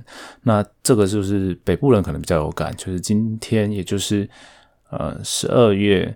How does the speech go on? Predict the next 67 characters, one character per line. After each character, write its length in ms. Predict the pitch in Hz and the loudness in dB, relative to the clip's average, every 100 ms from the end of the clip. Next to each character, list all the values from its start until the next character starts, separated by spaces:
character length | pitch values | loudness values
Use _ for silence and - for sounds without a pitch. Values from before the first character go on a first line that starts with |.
| - | -10
十 300 | - - 87 | -4 -2 -2
号， 340 | 87 - 78 - _ | -2 -2 -4 -8 _
哦， 140 | - 87 | -14 -8
的 120 | 95 | -4
晚 200 | 90 76 | -4 -4
上 320 | - - 87 85 - - | -2 0 0 -4 -14 -14
九 160 | - | -4
点 160 | 90 82 | -2 0
多， 260 | 92 87 90 - - | 0 -2 -6 -16 -10
那 180 | - 101 | -2 0
在 400 | 95 98 90 92 98 | 2 2 2 -2 -6
宜 140 | 98 | 0
兰 120 | 107 98 | 2 2
的 120 | 92 | 2
外 220 | 107 92 | 4 2
海 340 | 82 87 78 - | 0 -6 -8 -10
有 160 | 85 | -10
一 140 | 80 87 | -8 -6
个 360 | 90 85 82 104 | -4 -4 -6 -8
地 160 | 110 90 | -6 -4
震， 180 | - 87 - - - - | -2 -4 -6 -12 -20 -4
然 100 | 107 | 0
后 80 | |
在 120 | 127 147 | 2 2
北 160 | 95 | 0
部 120 | 98 | 0
地 140 | 104 104 | 0 -2
区 180 | 95 92 | -2 -2
大 120 | 98 | 0
概 100 | 92 | 0
很 120 | 87 | -2
多 180 | 80 107 | 0 2
地 180 | 107 110 | 2 0
方 260 | - 90 90 | 0 -2 0
都 160 | 90 | -2
摇 220 | 85 80 82 | -2 -6 -2
到 240 | 92 85 | 0 0
了 340 | 78 80 87 98 | 0 -4 -8 0
震 300 | 113 90 87 | 2 2 0
度 180 | 98 | -4
有 160 | 85 85 | -6 -2
四 340 | - - 107 85 | 0 2 2 0
级 280 | - - | -4 -6
的。 240 | - - - - - - - | -6 -8 -10 -16 -20 -16 -4
那 140 | 107 | 0
这 100 | 113 | 2
个 80 | 110 | 2
地 160 | 127 | 2
震 180 | 117 117 | 4 4
呢， 80 | 90 85 | 2 0
它 60 | |
的 100 | 95 | -2
规 260 | 92 98 98 | 0 2 2
模 240 | 95 82 | 2 0
是， 360 | 85 92 85 92 | -4 -4 -4 -4
气 120 | - | 0
象 140 | 113 | 2
局 100 | 95 | 2
公 160 | 85 98 | 2 2
布 80 | 98 | 2
的 80 | 87 | 2
规 180 | 95 | 4
模 200 | 92 85 | 4 2
是 180 | 87 98 | 0 -2
六 300 | 95 120 85 | 2 4 2
点 280 | 87 - - - | -2 -6 -6 -2
七， 440 | - - 85 90 | -2 -2 -4 -8